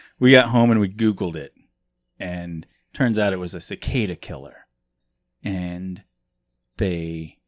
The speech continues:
they look kinda like a yellow jacket, but they're like,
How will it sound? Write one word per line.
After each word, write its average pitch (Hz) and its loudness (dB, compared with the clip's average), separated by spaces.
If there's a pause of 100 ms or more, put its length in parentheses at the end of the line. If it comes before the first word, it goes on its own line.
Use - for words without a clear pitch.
(100)
they 95 -4
look 101 -4
kinda 113 -6
like 107 -6
a 113 -6
yellow 110 -4
jacket, 113 -4 (1300)
but 90 -4
they're 82 -4
like, 76 -14